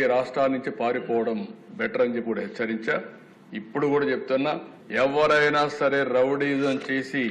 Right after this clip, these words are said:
మళ్ళా తప్పించుకుంటామంటే అలాంటి వాళ్ళని ఎట్టి పరిస్థితుల్లో వదిలిపెట్టమని అసెంబ్లీ సాక్షిగా హెచ్చరిస్తున్నాను. ల్యాండ్ గ్రాబింగ్ చేస్తే, భూ కబ్జాలకు పాటుపడితే ప్రభుత్వం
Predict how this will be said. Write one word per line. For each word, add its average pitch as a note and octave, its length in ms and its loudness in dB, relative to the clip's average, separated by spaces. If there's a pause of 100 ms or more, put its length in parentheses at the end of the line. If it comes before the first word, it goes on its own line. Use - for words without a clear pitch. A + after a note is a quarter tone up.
(380)
మళ్ళా D3 260 4 (220)
తప్పించుకుంటామంటే B2+ 960 0 (400)
అలాంటి B2 360 2
వాళ్ళని A#2+ 300 2
ఎట్టి - 260 -6 (140)
పరిస్థితుల్లో B2+ 480 0
వదిలిపెట్టమని C#3+ 880 0 (500)
అసెంబ్లీ C#3 460 -2 (140)
సాక్షిగా A#2+ 440 2 (420)
హెచ్చరిస్తున్నాను. - 760 0 (220)
ల్యాండ్ B2+ 280 0 (120)
గ్రాబింగ్ A#2 500 -2
చేస్తే, A2+ 400 -2 (560)
భూ B2+ 100 -2 (160)
కబ్జాలకు B2+ 640 2
పాటుపడితే G#2+ 540 -2 (880)
ప్రభుత్వం C#3+ 480 0